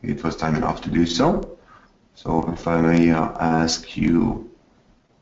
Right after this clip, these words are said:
so thanks for voting. Um, so then now let's move to our next slide. Uh, let's have a look at the two thousand fifteen in general. You know, yet another record.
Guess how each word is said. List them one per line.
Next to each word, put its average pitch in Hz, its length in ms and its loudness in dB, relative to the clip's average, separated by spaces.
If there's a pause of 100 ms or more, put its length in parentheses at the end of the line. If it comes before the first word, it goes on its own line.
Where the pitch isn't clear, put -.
(180)
so 82 80 -6
thanks 85 180 -4
for 85 100 -2
voting. 110 440 2 (460)
Um, 92 560 2
so 98 240 0
then 107 180 6
now 104 160 6
let's 104 340 0
move 101 320 2
to 98 140 2
our 90 100 4
next 98 260 0
slide. 101 380 2 (380)
Uh, 82 100 -10
let's 85 260 -4
have 92 120 -2
a 90 40 -2
look 95 200 2
at 90 160 -4
the 87 200 0 (580)
two 107 160 4
thousand 98 480 2
fifteen 92 500 -4
in 92 160 -2
general. 127 580 2 (960)
You 135 80 2
know, - 300 2
yet 175 240 4
another 151 280 6
record. 127 360 4